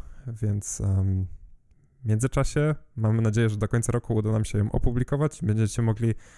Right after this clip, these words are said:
e, sprawdzać strony internetowe, które, e, z których korzystacie, jakiego rodzaju dane pozyskują i czy pozyskują je w sposób, em, uzasadniony i legalny.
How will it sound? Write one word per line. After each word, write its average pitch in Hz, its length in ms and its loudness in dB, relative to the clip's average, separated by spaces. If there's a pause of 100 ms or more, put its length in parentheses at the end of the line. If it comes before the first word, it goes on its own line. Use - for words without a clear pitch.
(300)
e, 107 180 4
sprawdzać 120 380 0
strony 110 380 2
internetowe, 98 560 0
które, 98 420 2 (580)
e, 104 120 4
z - 80 -4
których - 180 0
korzystacie, 110 680 2
jakiego 113 360 0
rodzaju 104 400 2
dane 110 300 0
pozyskują 110 500 0
i 104 100 0
czy 113 220 0
pozyskują 113 760 0
je 113 100 2
w - 80 -6
sposób, - 520 -2 (100)
em, 104 320 0 (260)
uzasadniony 110 520 4
i - 100 6
legalny. 117 400 2